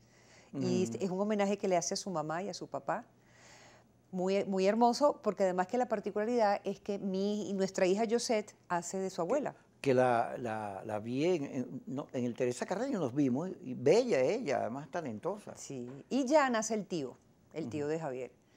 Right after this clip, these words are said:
Speaker 1: Entonces esta generación, ¿verdad? Eh, que nosotros ahora estamos detrás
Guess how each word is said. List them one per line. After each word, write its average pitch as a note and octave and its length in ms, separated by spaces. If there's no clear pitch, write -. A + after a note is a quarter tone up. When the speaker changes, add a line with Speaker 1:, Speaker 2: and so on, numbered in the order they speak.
Speaker 1:
Entonces D#3+ 260
esta G#3+ 160
generación, G3+ 680
¿verdad? D3+ 320
Eh, D#3+ 240
que D#3 80
nosotros D3 400
ahora E3 220
estamos F3 300
detrás D#3 600